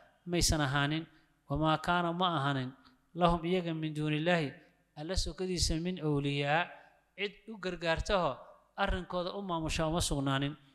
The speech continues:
"Yudaacafu," waa la laalaabaya, "lahum," iyaga, "alcadaabu," cadaabka maalinta qiyaame,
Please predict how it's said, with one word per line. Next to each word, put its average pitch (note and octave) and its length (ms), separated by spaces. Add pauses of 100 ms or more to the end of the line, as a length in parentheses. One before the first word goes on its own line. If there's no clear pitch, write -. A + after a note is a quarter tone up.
(260)
"Yudaacafu," D#3 600
waa D3+ 100
la D3 140
laalaabaya, D3 600 (460)
"lahum," E3+ 320
iyaga, E3+ 280
"alcadaabu," D#3 480
cadaabka D#3 400
maalinta D#3 400
qiyaame, C#3 400